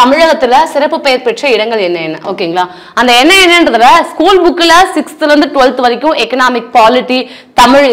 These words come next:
எல்லாத்துலயுமே எங்க-, அஹ், மொத்தமா ஜி கே ஃபுல்லா எங்கெங்கெல்லாம் தனித்தனியா இருக்கோ அதெல்லாம் ஒண்ணா சேர்த்து இதுல கொடுத்துருக்கோம்னு அர்த்தம், ஓகேங்களா? தென்னிந்தியாவின் நுழைவாயில் அப்படின்னு நம்ம சென்னை சொல்லுவோம்,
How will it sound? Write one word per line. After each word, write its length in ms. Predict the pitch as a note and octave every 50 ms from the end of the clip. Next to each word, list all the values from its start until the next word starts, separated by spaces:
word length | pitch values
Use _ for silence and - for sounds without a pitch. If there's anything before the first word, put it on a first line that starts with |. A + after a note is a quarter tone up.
| A3+ A3+
எல்லாத்துலயுமே 500 | B3+ C4+ C#4+ C#4+ - C4+ C#4+ C#4+ D#4 D4 A#3+
எங்க-, 160 | A#3 A#3+ - G3+
அஹ், 120 | G3 G3 - -
மொத்தமா 320 | D#4 - - D4+ D#4+ E4 D#4 G#3+ B3
ஜி 100 | D4 C#4+ - D4+
கே 60 | C#4 D4
ஃபுல்லா 300 | - B3 A#3+ C4 C#4+ D4+ - - - - - - B3+
எங்கெங்கெல்லாம் 460 | D4 D#4+ F4 F4 E4 D4+ D#4+ D#4+ D4+ C#4+
தனித்தனியா 340 | C4 B3+ - C4+ C#4+ C4 A3
இருக்கோ 160 | G#3+ B3+ B3 A3+
அதெல்லாம் 240 | A#3 C4 C4 A3+ A3
ஒண்ணா 180 | A#3 C4 C#4 C#4 C4+ C4+ -
சேர்த்து 340 | C4 C4+ C#4+ C#4 - D#4+ C#4+
இதுல 160 | A#3+ G#3 F#3+ F#3
கொடுத்துருக்கோம்னு 420 | G#3 G3 G#3+ G3+ G3+ G#3 G3 F3+ E3+
அர்த்தம், 240 | F3 - F#3+ - G#3+ A3
ஓகேங்களா? 340 | F#3+ G#3 G3 G3 A3 A3 A3 - - - - - - _ _ _ _ -
தென்னிந்தியாவின் 720 | D4+ D#4+ F4 G#4 G#4+ G4 G4 G4 F4 D#4+ D4+ D#4+ F4+ E4+ D#4 D4
நுழைவாயில் 600 | D4+ D#4 F4 F#4 F#4 E4 D#4 C#4+ C4+ C#4+ B3+ G#3+ - -
அப்படின்னு 220 | A3 G#3+ B3 D4+
நம்ம 120 | C#4+ A#3 A3+ -
சென்னை 180 | - B3 B3+ B3+ C4 B3+ B3
சொல்லுவோம், 320 | G#3 G3+ F#3+ G3 A3 C#4